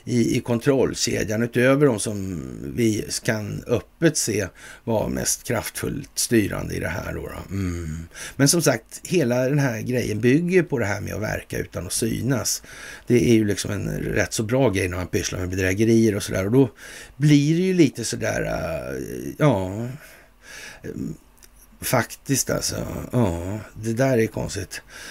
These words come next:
Andra säger då att det finns hemliga sällskap, naturligtvis. Det finns rymdödlor och allt det här. Och, och, och Illuminatisar och, och Big Brothers och, och sånt här. Alltså, men det, det, det, ja, jag vet inte om man ska åtala Illuminati då.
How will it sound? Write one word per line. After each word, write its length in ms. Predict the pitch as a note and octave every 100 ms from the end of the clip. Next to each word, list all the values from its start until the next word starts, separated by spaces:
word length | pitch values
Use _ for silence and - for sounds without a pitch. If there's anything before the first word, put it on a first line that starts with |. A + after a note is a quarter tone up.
| -
Andra 280 | C3+ A#2+ D3
säger 280 | D3+ D3+
då 120 | D3 C3+
att 140 | A#2+
det 240 | B2+ A#2+
finns 160 | A#2+ B2+
hemliga 360 | C#3+ A2+ G#2 G2+
sällskap, 600 | - B2 - - G#2 A#2+
naturligtvis. 420 | A2 G#2+ G2 G2+
Det 60 |
finns 200 | G#2+ G2+
rymdödlor 460 | G#2+ G2 E2+ F2 F#2
och 40 |
allt 100 | F2+
det 60 | -
här. 180 | F#2+ F#2+
Och, 500 | - - - - D3
och, 180 | B2+ A2+
och 100 | A#2
Illuminatisar 840 | C3 A#2 A#2 G#2+ F#2+ - - G#2+ G2
och, 560 | F#2+ G2+ - A2 G2
och 80 | F#2+
Big 240 | F#2 G#2 F#2+
Brothers 560 | F#2+ F#2+ F2+ F#2 -
och, 120 | F#2+
och 240 | F2 - F#2+
sånt 220 | G2+ F#2
här. 200 | G2 -
Alltså, 240 | - -
men 100 | G#2
det, 100 | G#2+
det, 220 | A#2 C3+ C3
det, 280 | A#2+ B2
ja, 460 | - D#2 E3 G2+ A#2 D3 - -
jag 180 | B2+
vet 200 | C#3+ E3+
inte 180 | G#3 E3+
om 80 | D3
man 100 | C3
ska 140 | -
åtala 680 | C#3+ F#3+ D3+ G#2 D3 F3 F#3
Illuminati 640 | G3 G3 F#3 A#2 F#2+ -
då. 240 | - -